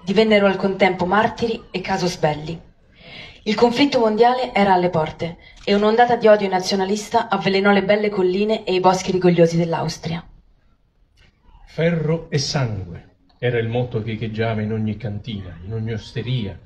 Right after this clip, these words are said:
Speaker 2: in ogni casa. E l'aspetto più crudele e tragicomico di tutta quella farsa era la convinzione di portarsi a casa la vittoria in poche settimane.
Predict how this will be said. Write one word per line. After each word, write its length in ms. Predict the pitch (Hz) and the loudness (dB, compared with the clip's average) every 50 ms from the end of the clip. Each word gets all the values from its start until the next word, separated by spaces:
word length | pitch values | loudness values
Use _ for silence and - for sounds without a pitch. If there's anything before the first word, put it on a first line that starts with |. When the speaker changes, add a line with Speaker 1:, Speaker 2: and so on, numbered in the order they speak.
| - _ _ _ - | -20 _ _ _ -4
Speaker 2:
in 120 | 127 139 | 0 2
ogni 260 | 190 226 226 214 196 | 2 2 2 0 -2
casa. 560 | - - 165 117 101 98 87 - - - - - - - _ _ - - | -2 -4 -6 -6 -6 -8 -10 -12 -14 -16 -20 -20 -20 -20 _ _ -12 -4
E 100 | - 135 | -2 0
l'aspetto 440 | 156 160 - - 262 262 - 226 | 0 0 -2 -4 -6 -4 -4 -6
più 180 | 202 240 247 233 | -4 -2 -2 -4
crudele 440 | - - 214 214 202 240 226 202 185 | -2 -2 -2 -2 0 0 0 0 0
e 40 | 175 | 0
tragicomico 720 | - - 208 196 175 196 185 220 214 190 165 156 - 151 | -2 -2 -4 -4 -2 -4 -4 -4 -2 -2 -2 -2 -2 -6
di 180 | 139 139 139 - | -8 -8 -8 -10
tutta 440 | - 220 220 - - - 240 233 - - _ - - _ - - - - - - - - - - - _ | -10 -12 -12 -12 -10 -10 -10 -10 -10 -14 _ -20 -20 _ -20 -20 -20 -20 -20 -20 -20 -20 -20 -20 -20 _
quella 360 | - 131 120 117 113 110 120 | -10 -8 -8 -6 -6 -6 -6
farsa 880 | 127 - 127 117 131 139 - - - - - - 180 185 202 - - - _ _ _ _ 131 | -4 -4 -4 -4 -4 -6 -8 -10 -14 -14 -12 -12 -12 -14 -14 -16 -18 -20 _ _ _ _ -2
era 280 | 131 135 131 123 120 | -2 0 0 0 -2
la 100 | 117 117 | -4 -6
convinzione 1120 | - - 120 113 113 113 113 113 113 110 - - 127 131 147 170 190 196 196 202 - - - | -6 -6 -6 -4 -4 -4 -4 -4 -4 -6 -6 -4 -2 0 0 0 -2 -2 -6 -8 -10 -12 -12
di 80 | 135 | -8
portarsi 540 | 123 127 117 117 - 120 117 113 - - 120 | -6 -6 -6 -6 -6 -6 -6 -6 -6 -8 -8
a 60 | - - | -10 -8
casa 320 | - - 104 120 127 123 | -10 -10 -8 -8 -8 -8
la 140 | 131 113 107 | -8 -10 -10
vittoria 640 | 107 123 - - - 120 120 139 165 170 175 180 180 - | -10 -12 -12 -12 -8 -6 -4 -4 -2 -4 -6 -8 -8 -6
in 300 | 135 123 123 120 - - | -6 -6 -6 -6 -8 -8
poche 300 | - 190 196 185 - 175 | -8 -8 -6 -6 -6 -8
settimane. 800 | - - 165 - - 175 135 107 95 85 - - - - - | -8 -6 -8 -10 -8 -8 -8 -8 -8 -12 -16 -20 -20 -20 -20